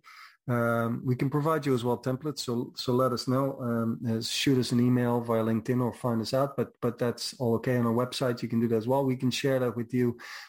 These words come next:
that you take the journey, look at these steps, and then look at what communication takes place currently, what goes wrong. Yeah, often we see lots of emails of, of, of, of, of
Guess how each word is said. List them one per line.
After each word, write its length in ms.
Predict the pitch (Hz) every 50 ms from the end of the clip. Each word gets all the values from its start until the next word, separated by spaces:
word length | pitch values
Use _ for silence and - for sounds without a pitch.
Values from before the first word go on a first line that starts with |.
| _ _ -
that 200 | 123 117 - -
you 280 | 123 117 113 143 135 -
take 220 | - 139 135 135
the 80 | - 143
journey, 400 | 123 120 120 120 120 120 120 120
look 300 | 117 113 120 135 135 -
at 140 | 147 147 -
these 180 | 151 143 135
steps, 400 | - - 127 113 117 113 - -
and 160 | 120 110 110 113
then 180 | 113 110 110
look 220 | 110 120 120 - 131
at 200 | 117 113 110 -
what 320 | 117 113 120 117 - -
communication 760 | - 135 120 117 117 113 - 120 113 110 - - 120 110 104
takes 240 | - 117 110 - -
place 260 | - - 110 107 -
currently, 400 | - - 127 123 123 120 127 117
what 220 | 110 107 113 110 107
goes 240 | 117 110 107 -
wrong. 260 | 127 113 104 95 113 123
Yeah, 120 | 151 -
often 360 | - 127 123 - - - 120
we 120 | 117 117 110
see 340 | 110 - - 120 117 113 117 - - - - - - - - _
lots 400 | - 113 113 113 117 113 - -
of 100 | 123 - -
emails 680 | - 160 147 139 135 127 123 123 123 - - - - - - - - - _ _ _
of, 280 | - 117 113 - - - -
of, 260 | 127 117 107 - - 131
of, 200 | 120 113 - -
of, 240 | - 135 110 - -
of 240 | 131 123 - -